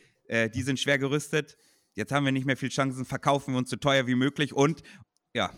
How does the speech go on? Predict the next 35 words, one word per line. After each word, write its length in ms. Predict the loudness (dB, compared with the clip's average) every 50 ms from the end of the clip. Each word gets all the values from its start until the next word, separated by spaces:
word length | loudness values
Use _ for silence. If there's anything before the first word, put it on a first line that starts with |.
| -20 -16 -14
und 100 | -10 -6
genau 200 | -2 0 0 2
in 80 | 2
dem 140 | 2 0 -2 0
„und“ 380 | 0 0 0 0 -6 -10 -16
krieg 200 | -12 -10 -10 -6
ich 60 | -4
einen 80 | -4 -6
Pfeil 300 | -4 0 0 0 2 2
in 80 | 0 0
die 60 | -2
Brust, 440 | 0 2 0 0 0 -2 -10 -16 -20 _
<laughs> 20 |
fall 260 | -6 -2 0 0 2
nach 140 | 2 0 0
hinten 260 | 0 -2 -4 -4 -6
um, 260 | -6 -6 -4 -4 -4 -2
neben 200 | -2 -2 0 0
mir 100 | -2 -4
steht 300 | -6 -6 -8 -8 -6 -6
noch, 200 | -6 -6 -6 -10
äh, 220 | -8 -6 -6 -6 -8 _ _ _
Chichi 320 | -10 -8 -8 -8 -6 -4 -4
aus 140 | -4 -2 -4
unserer 280 | -6 -6 -4 -4 -4
Crew, 180 | -4 -4 -10 -10
guckt 260 | -10 -12 -14 _ -10
nach 120 | -12 -10
unten, 200 | -10 -10 -10 -8
sagt, 160 | -8 -10 -10 -6
„Hä, 220 | -4 -4 -4 -4 -8 _ -20 _ _ -4
Captain?“, 400 | -4 -4 -4 _ -8 -8 -8 -8 _ _ _ _
guckt 220 | -4 -4 -4 _ -2
nach 140 | -4 -4 0
vorne, 340 | 0 2 2 2 2 -2